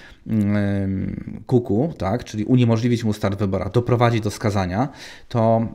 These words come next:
no, powinno się to odbyć w, w zdecydowanie białych, bardziej białych rękawiczkach? No, w mojej ocenie są to takie poszlaki, które, e, powodują, że, e, uzasadnione są twierdzenia po prostu Donalda Trumpa.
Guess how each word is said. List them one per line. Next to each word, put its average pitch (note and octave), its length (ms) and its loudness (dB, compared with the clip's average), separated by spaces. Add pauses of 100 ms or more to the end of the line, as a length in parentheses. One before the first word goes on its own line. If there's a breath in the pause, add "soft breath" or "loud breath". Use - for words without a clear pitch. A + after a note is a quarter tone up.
(160)
no, A2+ 160 2
powinno B2 340 2
się A#2+ 160 2
to A2+ 120 0
odbyć A2 340 -2 (100)
w, A2+ 260 -18 (360)
w - 100 -18
zdecydowanie A#2 480 0
białych, A2 260 2 (120)
bardziej A2+ 400 2
białych G2+ 280 2
rękawiczkach? G#2 680 -4
No, A2 100 -4
w G#2+ 40 -8
mojej D#3 160 4
ocenie C3+ 360 2
są B2+ 180 0
to B2 220 0 (160)
takie A#2 220 -4
poszlaki, A2+ 460 -2
które, A#2 320 2 (440 loud breath)
e, G#2+ 120 -2
powodują, B2+ 640 0
że, B2 380 2 (440 loud breath)
e, A#2 520 0
uzasadnione C#3 920 2
są D#3+ 500 -2 (580)
twierdzenia A2+ 840 0 (180)
po E3 80 2
prostu C#3+ 280 0
Donalda G#2+ 300 2
Trumpa. G#2+ 380 -2